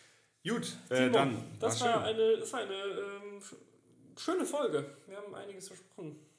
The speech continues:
Speaker 1: Ja, war schön. Doch,
Speaker 2: Ja,
Speaker 1: fand ich auch
Speaker 2: war
Speaker 1: gut.
Speaker 2: nett.
Speaker 1: Ähm, bis nächste Woche.
Speaker 2: Äh, vielen Dank fürs Zuhören.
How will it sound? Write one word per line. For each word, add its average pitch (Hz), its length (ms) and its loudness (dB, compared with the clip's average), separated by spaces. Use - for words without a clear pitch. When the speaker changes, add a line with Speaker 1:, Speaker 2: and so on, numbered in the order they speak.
Speaker 1:
Ja, 156 360 -2
war 143 80 -14
schön. - 240 -12
Doch, - 120 -10
Speaker 2:
Ja, - 60 -12
Speaker 1:
fand - 180 -12
ich - 40 -12
auch 87 80 -10
Speaker 2:
war 90 80 -12
Speaker 1:
gut. - 100 -10
Speaker 2:
nett. - 260 -12
Speaker 1:
Ähm, 110 600 -2
bis 117 180 -4
nächste 160 280 -6
Woche. 107 240 -10
Speaker 2:
Äh, 147 260 -6
vielen 196 200 -8
Dank 190 100 -6
fürs 185 220 -8
Zuhören. 202 380 -4